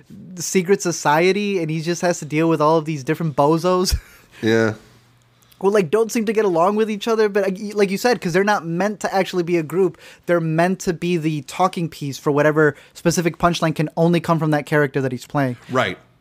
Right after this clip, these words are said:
Speaker 1: And it
Speaker 2: They're
Speaker 1: almost feels like, are,
Speaker 2: caricatures more than
Speaker 1: yeah, are you
Speaker 2: characters.
Speaker 1: reverse engineering the punchlines and then creating the character to be that? And it feels weird. I don't know. I didn't hate it, but
Speaker 2: Yeah.
Speaker 1: I just felt like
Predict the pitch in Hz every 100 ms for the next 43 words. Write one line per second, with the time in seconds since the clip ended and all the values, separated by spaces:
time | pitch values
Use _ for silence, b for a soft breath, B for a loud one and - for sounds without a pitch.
0 | - 165 165 180 190 - 190 139 139 -
1 | - 120 180 92 87 190 240 214 160 113
2 | 170 170 214 226 160 185 190 196 175 175
3 | 185 180 160 - 170 175 160 151 143 131
4 | 156 151 147 147 131 b b b - -
5 | 170 160 170 190 180 170 156 165 160 160
6 | 151 135 135 135 139 147 131 - 131 -
7 | 160 143 135 147 131 - b b b 143
8 | 135 123 113 _ b b b 170 202 151
9 | 165 156 139 131 131 - 139 135 131 127
10 | -